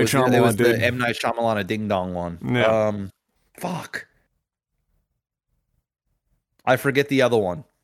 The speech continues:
Speaker 1: But I did. I walked out of three movies in my life, and Avatar, um, Shyamalan Ding Dong one,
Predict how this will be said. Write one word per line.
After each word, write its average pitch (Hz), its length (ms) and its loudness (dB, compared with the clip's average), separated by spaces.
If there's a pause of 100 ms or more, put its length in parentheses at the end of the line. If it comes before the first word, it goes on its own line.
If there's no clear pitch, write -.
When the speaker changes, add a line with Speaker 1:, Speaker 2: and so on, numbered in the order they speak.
(100)
Speaker 1:
But 127 120 4
I 123 140 4
did. 131 260 2
I 117 160 0
walked 131 360 2
out 135 140 2
of 123 140 0
three 151 340 -2
movies 143 380 -2
in 123 80 -4
my 113 120 2
life, 110 480 0
and 98 420 -4 (220)
Avatar, 110 760 0 (460)
um, 92 800 0 (920)
Shyamalan 110 540 0
Ding 107 220 -4
Dong 92 260 -2
one, 85 280 -6